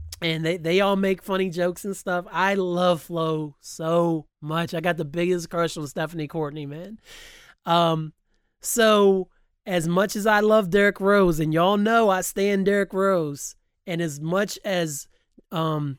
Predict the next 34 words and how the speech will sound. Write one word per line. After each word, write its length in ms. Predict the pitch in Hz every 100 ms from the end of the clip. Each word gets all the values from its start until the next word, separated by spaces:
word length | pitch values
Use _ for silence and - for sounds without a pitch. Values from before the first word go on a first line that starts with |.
| -
Russell 420 | 165 180 - 180
Westbrook 460 | 165 170 - 170 156
has 120 | 151
accomplished 540 | 147 160 156 165 143
in 60 | 156
his 160 | 143 156
N 120 | 156
B 120 | 160
A 100 | 156
career, 600 | - 156 170 156 123 127 _ _ _ _ _
and 220 | 160 156
the 60 | 160
fact 340 | - 180 175
that 220 | 175 160 - _ _ _ _ -
Kevin 300 | 175 170 165
Love 280 | 165 156
does 280 | 147 156 165
have 180 | 180 180
a 60 | 180
ring, 500 | 196 190 143 123 - _ _ _ _ _ _ _ _ _ _ _ _ _ _ _ _ _ _ _ _ _ _ _ _ _ _ _ _ -
uh, 240 | 170 151
n-, 200 | 151 180 -
no 180 | 202
one's 180 | 175 151
had 140 | 147 139
a 40 |
better 220 | 139 135
career 260 | - 151 135
than 140 | 131
Flo, 300 | - 143 131
man. 300 | 127 127 123
The, 140 | 131 170
the 160 | 151
consistency, 840 | 165 143 202 156 151 - 135 143